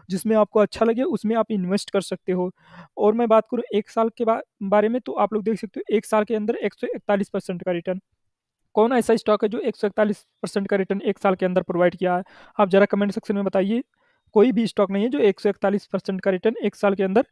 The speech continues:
प्रोवाइड किया है, but इस स्टॉक ने एक साल के अंदर एक सौ इकतालीस परसेंट का रिटर्न प्रोवाइड किया है।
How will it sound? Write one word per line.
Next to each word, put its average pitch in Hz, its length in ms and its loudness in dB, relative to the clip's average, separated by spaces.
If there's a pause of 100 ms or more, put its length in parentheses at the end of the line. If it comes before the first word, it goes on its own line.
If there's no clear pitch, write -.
(280)
प्रोवाइड 196 300 2
किया 180 160 0
है, 185 60 2
but 196 160 -2 (180)
इस 262 160 -4
स्टॉक 214 340 -4
ने 240 180 -2
एक 233 140 -4
साल 202 200 0
के 196 100 -2
अंदर 208 240 2 (320)
एक 208 120 -2
सौ 226 100 0
इकतालीस 202 440 0
परसेंट 196 280 -6
का 226 80 0
रिटर्न 214 260 -2
प्रोवाइड 185 320 0
किया 175 200 -2
है। 175 140 -6